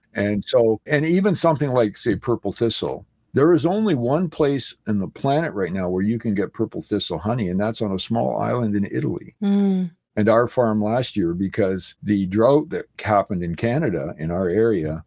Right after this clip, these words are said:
Speaker 1: meant that the purple thistle thrived, and our honeybees and natural pollinators loved it,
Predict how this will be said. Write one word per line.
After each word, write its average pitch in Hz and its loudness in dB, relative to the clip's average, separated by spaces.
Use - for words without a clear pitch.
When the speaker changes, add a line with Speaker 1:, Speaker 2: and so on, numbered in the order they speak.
Speaker 1:
meant 110 0
that 95 -2
the 90 -2
purple 151 -2
thistle 117 -4
thrived, 92 0
and 85 -2
our 87 -2
honeybees 117 0
and 76 -6
natural 107 -2
pollinators 110 -2
loved 95 0
it, 98 -2